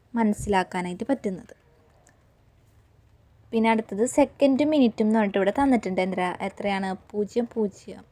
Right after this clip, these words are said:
അതായത് അമ്പത്തെട്ട് സെക്കൻഡ്, അമ്പത്തൊമ്പത് സെക്കൻഡ്. അത് കഴിഞ്ഞ് എത്രയായിട്ട് മാറുന്നു? ഒരു മിനിറ്റായിട്ട് മാറുന്നു. പിന്നെ സെക്കൻഡ് എവിടെ കൂടുക? ആ, ഒരു മിനിറ്റും ഒരു സെക്കൻഡും. ഇനി നിധിയുടെ സ്കൂളിൽ,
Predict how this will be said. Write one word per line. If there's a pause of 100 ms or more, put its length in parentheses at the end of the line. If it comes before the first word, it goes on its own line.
(200)
അതായത്
അമ്പത്തെട്ട്
സെക്കൻഡ്,
അമ്പത്തൊമ്പത്
സെക്കൻഡ്.
അത്
കഴിഞ്ഞ്
എത്രയായിട്ട്
മാറുന്നു?
ഒരു
മിനിറ്റായിട്ട്
മാറുന്നു.
പിന്നെ
സെക്കൻഡ്
എവിടെ
കൂടുക? (640)
ആ,
ഒരു
മിനിറ്റും (180)
ഒരു
സെക്കൻഡും. (880)
ഇനി (220)
നിധിയുടെ (180)
സ്കൂളിൽ,